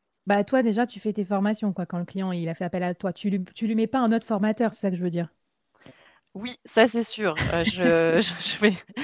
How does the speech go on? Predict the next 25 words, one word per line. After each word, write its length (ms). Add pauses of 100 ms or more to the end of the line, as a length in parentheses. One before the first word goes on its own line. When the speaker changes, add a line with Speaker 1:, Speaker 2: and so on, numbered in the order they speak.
(220)
Speaker 2:
quand 200
on 40
fait 160
appel 240
à 100
moi, 160
je 200
fais. 280 (400)
Après, 480
euh, 220
je 140
suis 300
pour 340
les, 440 (340)
les, 600
les 140
combinaisons. 760 (180)
Tu 140
vois, 200
quand 180
tu 180
sais 220
que 240
t'as 220
pas, 420